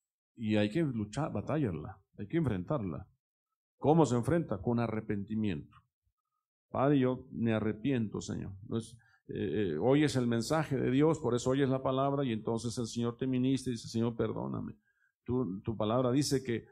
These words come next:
los afeminados no, no eran, eran los cielos, los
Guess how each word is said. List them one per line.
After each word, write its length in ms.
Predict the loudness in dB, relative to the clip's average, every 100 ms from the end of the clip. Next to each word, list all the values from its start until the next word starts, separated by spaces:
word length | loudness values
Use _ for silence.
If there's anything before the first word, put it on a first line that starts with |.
| _ _
los 640 | 4 4 4 0 -6 -10 _
afeminados 920 | -8 -4 -2 2 2 2 0 -2 -4
no, 140 | -4 -4
no 220 | -2 0
eran, 260 | 2 2
eran 260 | 0 0 -2
los 160 | -4 -2
cielos, 240 | -2 -2
los 300 | -6 -10